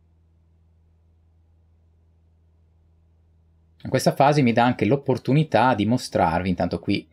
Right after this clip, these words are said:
questo valore lampeggia perché abbiamo superato quello che avevamo impostato manualmente prima. Questo momento mi dà l'opportunità per mostrarvi un altro elemento grafico presente in questa schermata, che non potevamo vedere quando eravamo fermi,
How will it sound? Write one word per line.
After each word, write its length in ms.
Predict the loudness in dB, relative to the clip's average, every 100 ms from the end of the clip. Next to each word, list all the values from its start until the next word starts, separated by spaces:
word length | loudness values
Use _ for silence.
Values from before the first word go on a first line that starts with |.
| _
questo 300 | -8 -6 -2
valore 300 | 0 0 0
lampeggia 540 | -2 -2 -2 -2 -4
perché 340 | -6 -8 -4 -4
abbiamo 260 | -4 -6
superato 840 | -6 -6 -2 0 2 0 -2 -6 _ _ _ _ _
quello 180 | -4 -2
che 100 | 0
avevamo 260 | 0 2
impostato 420 | 0 -2 -4 -4 -2
manualmente 500 | -2 -2 -2 -6 -8
prima. 320 | -10 -12 -14 _ _ _ _ _
Questo 300 | -2 0 2
momento 440 | 2 2 2 0 2
mi 120 | 2
dà 340 | 2 2 0 0
l'opportunità 1000 | -2 0 -4 -2 -2 0 0 0 0 -2
per 280 | -2 0 0
mostrarvi 720 | -2 -2 2 2 2 0 -2
un 180 | -2 0
altro 540 | 2 0 -2 -2 2
elemento 400 | 2 2 0 0
grafico 500 | 0 2 2 -2 -6
presente 480 | -4 -2 0 -2 -2
in 80 | -4
questa 280 | -4 -10 -16
schermata, 680 | -6 -2 -2 -4 -4 -4 -4
che 100 | -6
non 80 | -6
potevamo 420 | -4 -2 0 0
vedere 300 | 0 0 -2
quando 220 | -2 -2
eravamo 260 | 0 0 -2
fermi, 420 | -4 -8 -8